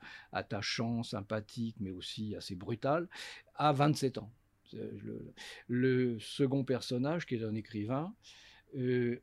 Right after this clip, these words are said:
a, euh, à peu près une cinquantaine, il était entre cinquante et soixante ans, il est dans la pleine maturité de son travail et de sa vie. Et le dernier personnage est quelqu'un d'âgé, euh, vieil homme si on veut, puisqu'il dit qu'il a plus de soixante-dix ans.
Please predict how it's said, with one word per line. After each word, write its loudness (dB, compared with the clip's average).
a, 6
euh, -2
à -4
peu -8
près -2
une 0
cinquantaine, -6
il -8
était -14
entre -10
cinquante -6
et -10
soixante -8
ans, 0
il -2
est -6
dans -10
la -8
pleine 0
maturité -4
de -12
son -8
travail -2
et -10
de -18
sa -6
vie. -4
Et 2
le 6
dernier 4
personnage 0
est 0
quelqu'un -4
d'âgé, 0
euh, -4
vieil 0
homme 2
si -8
on -8
veut, 2
puisqu'il -6
dit -6
qu'il -4
a -4
plus -2
de 0
soixante-dix -2
ans. -14